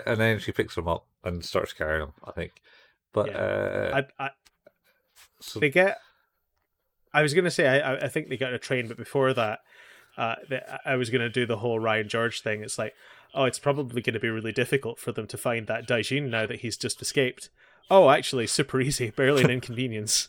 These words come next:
Speaker 2: Uh, it turns out, uh, Daijin is super keen on being ultra famous on the internet.
Speaker 1: Oh, yeah. He, he's, he's, uh, proper, um,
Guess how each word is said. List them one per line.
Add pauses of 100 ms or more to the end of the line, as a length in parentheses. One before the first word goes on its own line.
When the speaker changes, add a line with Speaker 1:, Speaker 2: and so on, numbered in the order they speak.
(400)
Speaker 2:
Uh,
it
turns
out, (100)
uh,
Daijin
is (400)
super
keen
on
being (100)
ultra
famous
on
the
internet. (520)
Speaker 1:
Oh,
yeah. (160)
He,
he's,
he's,
uh, (840)
proper, (460)
um,